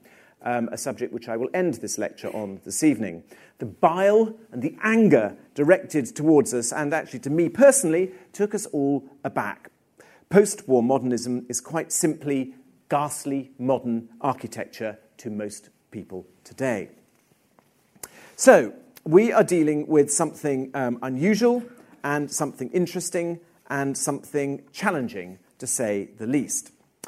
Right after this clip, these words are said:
And tonight, I want to ask whether we are going about it in the right way, and if not, what improvements we need to make, uh, to the way we deal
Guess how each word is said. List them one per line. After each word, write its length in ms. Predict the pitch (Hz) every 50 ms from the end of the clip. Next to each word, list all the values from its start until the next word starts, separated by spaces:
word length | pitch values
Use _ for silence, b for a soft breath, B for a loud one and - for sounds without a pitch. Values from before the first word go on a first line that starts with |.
| B B B B B B B B
And 140 | B 180 190
tonight, 520 | - 233 247 262 302 330 240 160 143 143 -
I 140 | - 196 208
want 200 | 214 240 262 254
to 100 | 254 254 -
ask 340 | 175 143 123 120 127 - -
whether 240 | 143 151 170 175 247
we 180 | 247 247 240
are 40 | 240
going 420 | 202 - - 156 151 160 165 165
about 460 | 170 151 - - 151 120 104 - - 139
it 120 | 127 -
in 120 | 160 147
the 80 | 147 165
right 500 | 160 135 110 - 80 98 110 - - -
way, 580 | 143 160 208 220 190 151 117 92 87 87 - - _ _ _ _
and 260 | - 151 156 180 196 -
if 160 | 180 170 170 -
not, 320 | 131 120 120 - - 113
what 260 | 139 160 175 - - -
improvements 640 | - 170 165 - 160 151 120 - 98 98 101 104 -
we 120 | - 117 127
need 180 | 165 202 -
to 80 | - 160
make, 340 | 143 123 113 107 104 - b b b b b b b b -
uh, 100 | 143 151
to 100 | - 151
the 80 | 170 175
way 260 | 135 151 135 135 135
we 160 | 120 135 139
deal 460 | 120 - 160 139 123 110 104 107 104